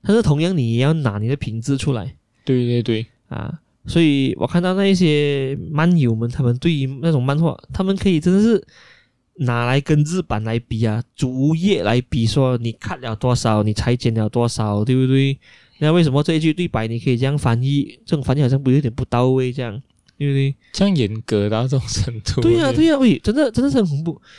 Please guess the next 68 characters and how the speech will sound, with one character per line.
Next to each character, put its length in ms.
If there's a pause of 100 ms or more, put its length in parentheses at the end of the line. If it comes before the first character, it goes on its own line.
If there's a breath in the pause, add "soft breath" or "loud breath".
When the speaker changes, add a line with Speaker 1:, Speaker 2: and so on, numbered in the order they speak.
(340 loud breath)
Speaker 1:
但 120
是 220 (920)
他 160
们 160
就 80
是 80
说， 400
你 220
能 160
给 140
多 100
少 140
的 100
钱， 320 (840)
就 120
是 240
你 120
要， 260
你 80
要 80
收 100
多 100
少 200
钱， 240
我 100
们 100
都 80
可 80
以 40
给 160
你。 200 (800)
Speaker 2:
但 100
是 240 (200)
最 100
重 140
要 40
是 80
你 120
品 200
质 140
要 100
好。 280
Speaker 1:
对， 100
你 100
品 160
质 140
你 120
要 120
保 160
存 200
到 280
这 120
个， 220 (120)
你 120
一 60
定 100
要 80
来 120
到 100
这 140
个 120
level 340
嘛， 180 (480)
对 80
不 80
对？ 140
Speaker 2:
哦。 1040
Speaker 1:
啊。 440